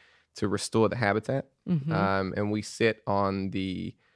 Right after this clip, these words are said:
Speaker 1: uh, largest flyway in North America. You know, at, we're adding more than a thousand trees into the park, and
Speaker 2: Mm-hmm.
Speaker 1: that will create, you know, the, the habitat that these birds use to nest and use to forage food.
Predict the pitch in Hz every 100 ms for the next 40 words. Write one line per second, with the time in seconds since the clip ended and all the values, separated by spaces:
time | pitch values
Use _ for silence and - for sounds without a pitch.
0 | _ _ - 87 90 92 92 98 - 104
1 | 110 107 107 - 104 98 98 90 101 101
2 | - 92 92 - 101 - - - - 104
3 | 92 - 107 - 110 - 110 110 110 113
4 | 120 113 110 110 110 110 104 - 107 104
5 | 98 98 90 - - - - - _ _
6 | - 107 - 95 98 92 156 - _ _
7 | - 104 101 107 98 - 101 95 - 110
8 | 95 113 98 95 95 92 - _ - 107
9 | 110 104 101 104 - 92 - 104 101 -
10 | 98 95 - 95 92 - 98 127 117 -
11 | - 95 90 92 92 - 92 90 104 _
12 | - 123 110 107 - - 151 135 135